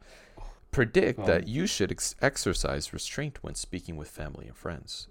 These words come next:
Speaker 1: It's all about controlling your emotions and being aware of the circumstances to have a wonderful day with your family. Even if you have a few difficulties at work,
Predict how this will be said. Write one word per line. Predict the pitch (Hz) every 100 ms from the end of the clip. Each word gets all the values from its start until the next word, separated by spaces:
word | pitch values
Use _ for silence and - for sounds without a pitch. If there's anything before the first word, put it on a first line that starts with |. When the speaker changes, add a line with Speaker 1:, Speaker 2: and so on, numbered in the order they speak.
| -
Speaker 1:
It's | - - -
all | 85 87
about | 80 76 -
controlling | - - 73 76 71
your | 65
emotions | 64 67 73 - 104 101
and | - 71
being | 69 80
aware | 80 67 69 69 71
of | -
the |
circumstances | - - 82 73 - - - - - - -
to | - 156 -
have | 101
a | 90
wonderful | 71 85 101 -
day | - 76 73
with | 73
your | -
family. | - - 80 80 71 65 58 - _ - - - -
Even | 87 98 139
if | 139
you | 151
have | 131
a | 110
few | - 135 147
difficulties | 156 160 - - 85 80 - 82
at | - -
work, | 76 71 - -